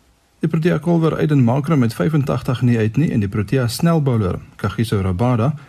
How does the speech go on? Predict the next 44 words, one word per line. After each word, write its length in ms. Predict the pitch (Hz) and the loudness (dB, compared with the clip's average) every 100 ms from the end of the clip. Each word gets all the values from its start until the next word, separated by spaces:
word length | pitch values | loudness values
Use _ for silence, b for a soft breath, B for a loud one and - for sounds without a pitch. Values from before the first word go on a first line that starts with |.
| B B | B B
het 120 | 180 | -2
tot 100 | 175 | 2
dusver 380 | 156 151 151 135 | 2 0 -2 -2
vier 280 | - 170 139 | 0 0 0
paaltjies 480 | 143 127 127 110 - | 0 -2 0 -2 0
vir 180 | 110 | -2
net 200 | 104 92 | 0 -2
tweeëndertig 760 | 117 139 120 98 107 - 113 107 | 0 0 2 2 0 0 -4 -2
lopies 400 | 101 98 - - | -2 -2 -6 -4
laat 180 | 85 - | -6 -4
kantel. 480 | 101 95 95 - - - _ _ _ _ _ _ _ _ | -4 -2 -4 -8 -12 -18 _ _ _ _ _ _ _ _
En 120 | - 175 | 0 2
die 100 | 151 | 4
Warriors 360 | 147 143 175 | 2 2 0
het 100 | - | 0
die 100 | 135 | 0
dag 220 | 113 110 | 0 0
op 180 | 107 - | -4 -4
agentagtig 600 | 135 147 139 135 - 117 | -2 0 0 -2 -2 -4
sonder 320 | - 156 160 - | -2 0 2 0
verlies 380 | 123 117 113 | 0 0 0
in 120 | 104 95 | -2 0
hulle 180 | 127 | 0
tweede 280 | 156 160 143 | 0 0 0
beurt 260 | 131 123 127 | 2 0 0
in 160 | 107 | -2
P 60 | 107 | 0
E 340 | 143 - 151 | 0 2 0
teen 160 | 113 98 | 0 -2
die 80 | 92 | 0
Dolphins 440 | 98 117 123 110 | 0 0 0 -2
geëindig 400 | - 110 107 110 B B B B | 0 0 0 -2 B B B B
en 120 | - | -4
moet 160 | 90 87 | -2 0
nog 220 | 104 165 | 0 0
honderdsesenveertig 960 | 156 143 139 147 143 123 143 135 123 - | 0 -2 -2 -2 0 0 0 -2 -4 -2
aanteken 500 | 117 110 107 104 87 | -2 0 -2 -2 -2
om 120 | 101 | 0
die 100 | 139 | 0
Dolphins 520 | 139 110 - 87 85 | 0 -2 -2 -4 -2
weer 260 | 110 87 - | 0 -2 -4
te 120 | - | -8
laat 180 | 82 - | -8 -4
kolf. 440 | 98 - - - | -4 -4 -10 -20